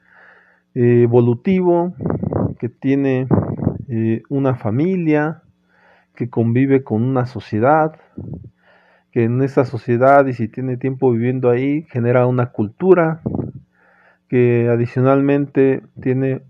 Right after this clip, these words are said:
una comunicación, que a través de la comunicación es capaz o no de comunicarse con su entorno, que a veces crea las habilidades para hacerlo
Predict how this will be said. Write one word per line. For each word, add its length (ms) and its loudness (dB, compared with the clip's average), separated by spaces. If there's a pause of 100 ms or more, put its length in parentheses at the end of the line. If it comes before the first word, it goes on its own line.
una 360 -2
comunicación, 1080 -2 (960)
que 60 0
a 80 2
través 260 0
de 100 -4
la 100 4
comunicación 840 -6
es 200 -10
capaz 500 0 (180)
o 160 -4
no 480 -2
de 160 -8
comunicarse 800 -4
con 180 -6
su 120 -8
entorno, 680 -2 (800)
que 80 -2
a 60 2
veces 360 0
crea 440 4
las 220 0
habilidades 560 -2
para 220 -2
hacerlo 680 -4